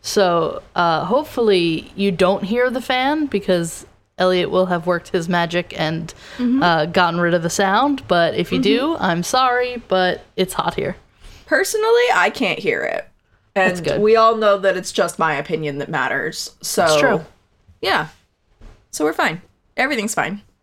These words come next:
Speaker 1: All right. Jump into it.
Speaker 2: Jumping into it. So, if you read the title,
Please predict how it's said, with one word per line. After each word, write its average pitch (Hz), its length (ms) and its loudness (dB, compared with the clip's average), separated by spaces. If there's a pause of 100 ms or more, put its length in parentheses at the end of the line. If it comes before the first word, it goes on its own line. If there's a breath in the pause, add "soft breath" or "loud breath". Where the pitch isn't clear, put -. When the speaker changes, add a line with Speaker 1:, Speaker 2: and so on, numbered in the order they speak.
(180)
Speaker 1:
All 285 80 2
right. 226 200 0 (360)
Jump 262 220 -2
into 220 180 2
it. 151 140 -4 (600)
Speaker 2:
Jumping 320 380 2
into 165 320 -2
it. 113 180 0 (500 soft breath)
So, 226 600 2 (640)
if 233 180 4
you 226 80 2
read 208 260 2
the 220 60 -12
title, 180 480 2